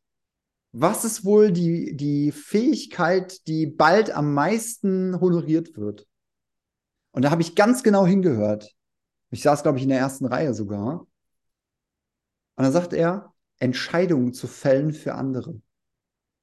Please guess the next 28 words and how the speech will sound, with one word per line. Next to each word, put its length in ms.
Und 140
dann 180
ging's 320
bei 180
mir 420
richtig 600
ab. 260
Ich 200
hab, 240
das 380
ging 300
wie 420
so, 400
„Wow!“ 320
Weißt 220
du, 60
wie 40
so 120
ein 80
göttliches 520
Licht, 340
was 180
auf 180
einmal 280
auf 180
mich 180
runterkam 1000
und 260